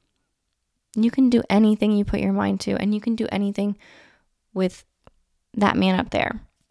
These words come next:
I promise you. Um, that was my birth story. And while it wasn't very pretty, <laughs> I'm sorry, and it wasn't all happy and butterflies,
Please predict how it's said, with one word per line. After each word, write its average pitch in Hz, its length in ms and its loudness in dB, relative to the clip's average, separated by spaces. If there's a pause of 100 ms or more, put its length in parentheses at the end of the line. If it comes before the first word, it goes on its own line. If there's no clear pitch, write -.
(800)
I 208 120 2
promise 190 520 0
you. - 220 -4 (640)
Um, 190 420 -4 (1600)
that 226 100 0
was 247 140 0
my 277 100 2
birth 226 240 -2
story. - 460 -4 (960)
And 208 160 0
while 208 400 2
it 208 160 -2
wasn't 233 340 0
very 226 200 0
pretty, 214 520 -2 (180)
<laughs> - 200 -20
I'm 196 220 -2
sorry, 196 420 2
and 208 120 2
it 190 100 -2
wasn't 214 280 2
all 214 120 2
happy 202 380 0
and 196 140 -2
butterflies, 190 600 -2